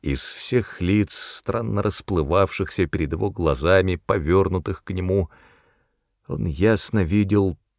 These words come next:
только лицо Роберта Эбби. Сочувствие в его глазах еще больше взволновало Эндрю. Молнией мелькнула уверенность, что это Эбби выручил его. Притворное безучастие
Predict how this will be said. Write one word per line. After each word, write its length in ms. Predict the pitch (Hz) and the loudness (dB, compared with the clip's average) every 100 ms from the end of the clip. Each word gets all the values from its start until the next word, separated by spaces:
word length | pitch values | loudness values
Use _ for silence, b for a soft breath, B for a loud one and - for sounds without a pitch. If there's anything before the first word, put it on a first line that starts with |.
| _ | _
только 320 | - - 110 | -8 -4 0
лицо 680 | 90 - - 98 98 90 73 _ _ _ | 0 0 0 4 6 4 0 _ _ _
Роберта 680 | 95 90 78 78 - - - _ | 4 6 6 0 -2 -6 -8 _
Эбби. 500 | 92 67 57 - - _ _ _ _ _ _ _ | -2 -2 -6 -16 -18 _ _ _ _ _ _ _
Сочувствие 880 | - 113 - 98 104 87 - 98 87 | -6 -6 -4 0 0 0 0 2 2
в 40 | |
его 280 | 92 90 90 | 2 -2 0
глазах 520 | 85 82 92 90 - | 0 2 4 2 0
еще 300 | 76 - 64 | -6 -4 -4
больше 460 | 87 92 80 - 78 | 2 2 2 -2 -6
взволновало 880 | 78 85 90 82 101 87 69 60 | -4 2 2 2 0 -2 -2 -2
Эндрю. 480 | 60 58 57 - - _ _ _ _ _ _ _ _ _ _ | -6 -8 -10 -16 -18 _ _ _ _ _ _ _ _ _ _
Молнией 680 | 69 80 113 110 107 104 101 | -2 4 6 6 6 6 6
мелькнула 480 | 82 73 - - 95 | 4 0 -6 -2 0
уверенность, 760 | 80 67 95 104 98 95 85 | 0 2 4 6 4 2 0
что 160 | - - | -2 -8
это 320 | - 78 - _ _ - | -2 -4 -4 _ _ -2
Эбби 520 | 107 95 69 76 65 | 2 2 0 -4 -4
выручил 640 | 67 76 67 65 - 64 | -4 -4 -4 -6 -8 -8
его. 280 | - - - _ _ _ _ _ _ _ _ _ _ | -10 -16 -20 _ _ _ _ _ _ _ _ _ _
Притворное 580 | - 80 104 131 123 120 | 0 2 2 2 4 6
безучастие 1120 | 101 82 76 - 113 113 - - 113 107 76 | 6 4 0 2 4 4 2 2 6 6 4